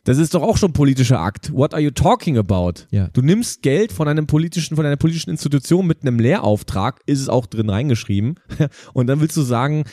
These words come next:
Speaker 1: naja, wir, also als Beispiel jetzt, du kannst nicht politisch sein. Gut, Theater sind noch mehr und,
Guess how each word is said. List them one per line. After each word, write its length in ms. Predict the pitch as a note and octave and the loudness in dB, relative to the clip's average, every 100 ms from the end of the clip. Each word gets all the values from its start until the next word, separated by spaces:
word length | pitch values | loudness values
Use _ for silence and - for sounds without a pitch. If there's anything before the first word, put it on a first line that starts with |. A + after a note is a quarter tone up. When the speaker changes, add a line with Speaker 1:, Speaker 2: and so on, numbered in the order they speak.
| - | -12
Speaker 1:
naja, 320 | F#2 G#2 A#2+ A2 | -2 2 2 2
wir, 160 | A2 | 0
also 160 | F#2+ F2+ - | -2 -8 -10
als 160 | F2 - | -14 -4
Beispiel 240 | G2 A#2 | -4 -2
jetzt, 200 | A2 - | -4 -6
du 180 | - G2 | -4 -4
kannst 360 | - G2+ B2+ - | -2 -4 -4 -4
nicht 160 | A#2 - | -4 0
politisch 300 | A2 D#3+ D#3 | -2 -2 -4
sein. 320 | - F3+ F3+ - | -4 -4 -6 -2
Gut, 160 | G#2 | -2
Theater 320 | - F#2+ A2+ G#2+ | 0 -4 -4 -4
sind 100 | G2+ | -2
noch 160 | G2 | -4
mehr 480 | G2+ G#2 A#2 B2+ B2 | -4 -2 0 0 -2
und, 180 | G#2 G2 | -4 -6